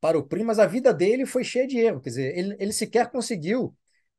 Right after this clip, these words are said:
é, ao teorizar sobre como você ascende ao poder, resolver o problema dele próprio.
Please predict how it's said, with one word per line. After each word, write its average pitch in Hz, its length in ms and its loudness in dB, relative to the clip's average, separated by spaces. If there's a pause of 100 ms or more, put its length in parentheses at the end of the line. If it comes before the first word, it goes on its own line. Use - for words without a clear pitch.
é, 151 200 -2
ao 175 140 4
teorizar 196 680 2
sobre 165 320 -4
como 190 200 -8
você 175 240 -4
ascende 175 300 -4
ao 160 100 2
poder, 151 400 -2
resolver 180 360 -4
o 220 140 -4 (240)
problema 202 380 0
dele 247 240 2
próprio. 170 440 0